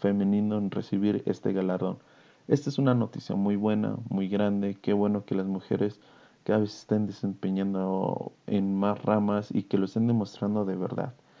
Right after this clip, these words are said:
que en verdad lo estén, que estén aprovechando, eh, las oportunidades que se presentan y, y que muchos otros no lo hacen. Ellas, pues, han,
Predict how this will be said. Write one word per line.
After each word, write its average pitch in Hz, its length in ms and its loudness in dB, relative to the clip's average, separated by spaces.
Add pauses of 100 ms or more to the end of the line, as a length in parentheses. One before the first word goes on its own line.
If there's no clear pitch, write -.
(240)
que 101 80 0
en 98 120 2
verdad 104 240 2
lo 113 100 2
estén, 107 500 -2 (600)
que 104 60 0
estén 117 200 0
aprovechando, 110 840 0
eh, 107 100 2
las 101 220 2
oportunidades 101 720 -2
que 101 120 -6
se - 120 -4
presentan 104 680 -4 (800)
y, 113 140 0 (140)
y 110 120 4
que - 140 0
muchos 131 360 2
otros 123 220 0
no 117 120 4
lo 117 140 4
hacen. 127 280 0 (100)
Ellas, 117 760 4
pues, - 220 -12 (100)
han, 127 340 4